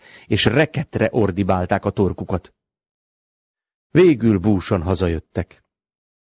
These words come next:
Gergőnél még pénz sem volt. Az övét is Andris őrizte. Telefonáltunk mindjárt a hűvösvölgyi rendőr őrszobára. Már estére járt, erősen sötétedett.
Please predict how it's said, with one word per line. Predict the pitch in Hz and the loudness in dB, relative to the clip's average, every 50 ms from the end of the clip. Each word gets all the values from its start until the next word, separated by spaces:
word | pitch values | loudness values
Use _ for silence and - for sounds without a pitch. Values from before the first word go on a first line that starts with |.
| _ _ _ _ - - - | _ _ _ _ -20 -12 -4
Gergőnél | - 104 101 101 98 90 104 107 107 113 113 113 | 0 0 2 2 0 0 0 0 2 2 2 2
még | 113 120 117 110 | 2 2 0 0
pénz | - 135 113 92 82 - | 0 0 -2 -2 -2 -4
sem | - 92 85 87 | -4 -4 -4 -4
volt. | 85 82 82 80 - - _ _ _ _ _ _ _ _ _ _ _ _ | -4 -4 -4 -6 -8 -14 _ _ _ _ _ _ _ _ _ _ _ _
Az | - 117 110 | -2 -2 0
övét | - 143 117 98 98 87 - | 2 2 2 2 0 -2 -2
is | - - | -4 -6
Andris | - - 104 87 82 85 82 - | -4 -4 -4 -4 -4 -6 -4 -2
őrizte. | 104 90 85 87 85 - - - - - _ _ _ _ _ _ _ _ _ _ _ _ _ _ _ _ _ _ _ _ | -2 -2 -2 -2 -4 -6 -6 -8 -10 -10 _ _ _ _ _ _ _ _ _ _ _ _ _ _ _ _ _ _ _ _
Telefonáltunk | - - 190 135 110 - 120 107 107 98 92 - 113 104 92 - | 0 2 2 2 2 0 0 0 0 0 0 0 -2 -2 -2 0
mindjárt | 131 135 117 101 101 101 95 - - | 0 2 2 2 2 2 0 0 0
a | 98 | 0
hűvösvölgyi | 104 123 113 95 95 87 - 101 101 95 92 104 104 | 0 2 2 0 0 -2 0 0 0 0 2 2 2
rendőr | 104 110 104 98 90 92 90 92 92 - - | 2 2 0 0 0 0 0 0 0 0 -2
őrszobára. | 104 90 82 78 - - 90 80 85 82 82 80 80 76 - _ _ _ _ _ _ _ _ _ _ _ _ | -2 -2 -2 -4 -2 -4 -2 -2 -2 -4 -6 -6 -8 -10 -12 _ _ _ _ _ _ _ _ _ _ _ _
Már | - 110 110 107 104 107 - | -2 0 2 2 2 0 -2
estére | 117 104 - - - 92 90 87 87 85 | -4 -6 -6 -4 -4 -2 -2 0 -2 -2
járt, | 82 80 82 82 80 - - | -2 -4 -4 -6 -6 -4 -2
erősen | - 113 98 90 85 - 104 92 | -2 0 0 0 -2 -2 -4 -2
sötétedett. | - - 104 - - 92 - - - - - - - - _ - - | -2 -2 -2 -2 -4 -8 -10 -10 -14 -14 -14 -14 -16 -18 _ -20 -20